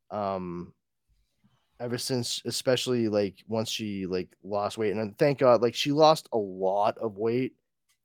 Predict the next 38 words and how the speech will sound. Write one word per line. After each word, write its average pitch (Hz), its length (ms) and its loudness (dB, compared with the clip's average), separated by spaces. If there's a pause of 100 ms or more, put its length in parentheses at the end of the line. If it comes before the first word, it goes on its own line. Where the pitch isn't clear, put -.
(140)
and 95 640 -2
it 104 60 -2
was 98 160 -2
one 107 120 -6
of 104 60 -6
those 104 200 -4
things 104 200 -6
where 95 100 -2
I 95 40 -2
was 92 120 -6
like, 92 240 -8 (280)
"Uh, 127 500 -4
you 113 500 -6
are 107 440 0
actually 104 340 -6
starting 104 300 -8
to 95 120 -10
look, 92 160 -6
like, 85 220 -12
unhealthy 90 800 -8 (800)
to, - 140 -6 (220)
like, 110 300 -4
with 113 260 -6
weight 113 240 0
loss," 120 480 4 (100)
uh, 92 240 2
and 101 140 -2
then 104 140 0
she 95 440 -4 (500)
got, - 240 -2
came 101 240 -2
back 95 240 0
to, 104 80 -2
like, 90 140 -2
a 90 120 2
healthy 113 680 0 (640)
weight, 117 320 4
and 92 400 -2